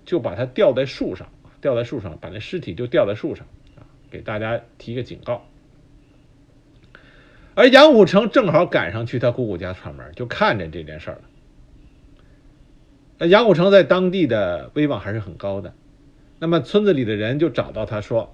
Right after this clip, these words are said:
说：“你给我们想想办法，说这压迫的我们都没活路了。”杨虎城想了一会儿说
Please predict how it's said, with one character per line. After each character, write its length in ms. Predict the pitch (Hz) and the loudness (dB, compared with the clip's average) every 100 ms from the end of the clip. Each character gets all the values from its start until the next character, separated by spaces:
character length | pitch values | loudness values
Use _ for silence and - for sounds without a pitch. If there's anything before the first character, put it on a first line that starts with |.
| - | -16
说 200 | - 139 | -10 -6
：“你 140 | 120 | -6
给 80 | 117 | -4
我 40 | 139 | -4
们 120 | 117 | -6
想 200 | 113 117 | -6 -6
想 120 | 165 | -4
办 240 | 147 95 | -4 -6
法， 80 | - - | -10 -20
说 140 | - 117 | -18 -6
这 300 | 160 117 98 135 | -2 0 -2 -4
压 160 | 139 | -4
迫 180 | - 156 | 2 2
的 60 | 104 | 2
我 120 | 85 | -4
们 120 | 87 | -6
都 100 | 127 | -6
没 160 | 127 147 | -4 -4
活 240 | - 95 | -6 0
路 220 | 175 160 | 4 4
了。” 80 | - - - _ _ _ _ _ - - - - - - | 2 -10 -20 _ _ _ _ _ -20 -20 -20 -20 -4 4
杨 180 | 233 | 6
虎 80 | 247 | 6
城 100 | 247 | 6
想 240 | 208 143 165 | 2 0 2
了 80 | |
一 40 | 214 | 2
会 120 | 147 | 2
儿 60 | 123 | 6
说 360 | 147 147 - | 6 4 0